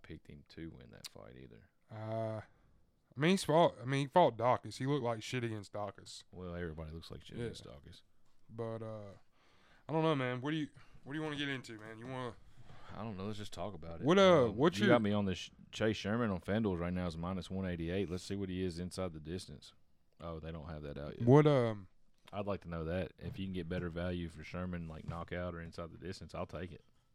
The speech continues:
Speaker 2: Right. What, um,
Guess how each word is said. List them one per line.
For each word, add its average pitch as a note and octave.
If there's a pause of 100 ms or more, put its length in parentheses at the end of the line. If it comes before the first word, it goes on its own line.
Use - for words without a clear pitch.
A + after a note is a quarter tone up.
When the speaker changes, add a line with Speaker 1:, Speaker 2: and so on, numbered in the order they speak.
(240)
Speaker 2:
Right. G#2 (1300)
What, C3
um, B2